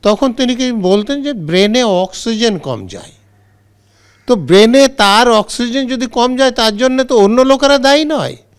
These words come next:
যদি ব্রেনে অক্সিজেন কম যাওয়ার জন্য তিনি ভুলভাল কাজ করেন, তো তাহলে ব্রেনে অক্সিজেন কম যায় এরকম একটা লোককে পদে রাখার দরকারটা কি?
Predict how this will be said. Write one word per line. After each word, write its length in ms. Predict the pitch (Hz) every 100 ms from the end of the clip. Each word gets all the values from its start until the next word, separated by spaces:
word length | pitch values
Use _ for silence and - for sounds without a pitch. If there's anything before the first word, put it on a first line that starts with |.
| _ _ _ 151
যদি 200 | 196 226
ব্রেনে 460 | 156 180 196 254
অক্সিজেন 500 | 240 208 - 240 262
কম 300 | 233 214 220
যাওয়ার 200 | 226 240
জন্য 180 | 226 254
তিনি 200 | 247 247
ভুলভাল 420 | 240 262 254 262
কাজ 320 | 254 262 262 -
করেন, 340 | 220 190 185 - _ _ _
তো 100 | 214
তাহলে 560 | 202 170 151 214 254 269
ব্রেনে 480 | 127 156 180 233 262
অক্সিজেন 540 | 190 - 233 247 254
কম 280 | 233 208 220
যায় 180 | 247 247
এরকম 500 | 190 214 214 254 247
একটা 280 | 240 359
লোককে 680 | 240 190 202 - - 262 262 - - _ _ _
পদে 400 | 196 202 214 269
রাখার 440 | 240 208 196 269 220
দরকারটা 520 | 254 240 302 294 269
কি? 240 | - 143